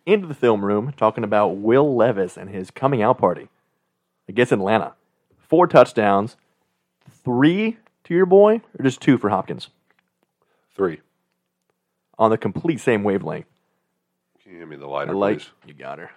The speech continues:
Speaker 1: You got her. Um, I guess we'll go ahead and mention now, Shane did go ahead and head out of here because of some medical issues, I guess we'll say. Leave it at that. Kind of a, uh, Stetson Bennett kind of thing going on here.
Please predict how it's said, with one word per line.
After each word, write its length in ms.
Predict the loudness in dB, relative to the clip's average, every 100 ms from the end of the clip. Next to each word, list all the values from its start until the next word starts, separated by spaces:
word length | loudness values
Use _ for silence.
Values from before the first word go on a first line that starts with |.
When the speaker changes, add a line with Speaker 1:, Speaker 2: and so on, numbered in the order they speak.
| _ _
Speaker 1:
You 100 | -12
got 260 | -6 -4 -2
her. 160 | -4 -8 _ _ _ _ _ _ -20 _ _ _ _ _ 4
Um, 220 | 6 6
I 40 |
guess 80 | 4
we'll 80 | 6
go 40 |
ahead 100 | 6
and 40 | 6
mention 260 | 0 -2
now, 240 | 0 4 4
Shane 380 | 2 -2 -2 -2
did 320 | -2 -2 4
go 160 | 4
ahead 160 | 4 2
and 100 | -2
head 120 | 0
out 140 | 2 2
of 40 |
here 360 | 0 0 0 -4 _ -20 -20 _ _
because 260 | -12 -6 -4
of 120 | -6
some 420 | -6 -6 -6 -8 -12 _ _ _ _ _ _ -20 _ _ _ _ _ _
medical 360 | 4 6 6 6
issues, 360 | 4 4 2
I 40 | 2
guess 140 | 0
we'll 80 | -2
say. 320 | 0 0 0 -4 -4
Leave 200 | -4 -4
it 20 |
at 100 | -2
that. 280 | 0 0 -2 _ _ _ _ _ _
Kind 120 | -6
of 80 | 0
a, 120 | 0
uh, 60 | 0
Stetson 320 | 0 -2 -2
Bennett 220 | -2 -2
kind 140 | -2 -4
of 60 |
thing 160 | -4 -2
going 160 | 0 0
on 100 | -2
here. 200 | -4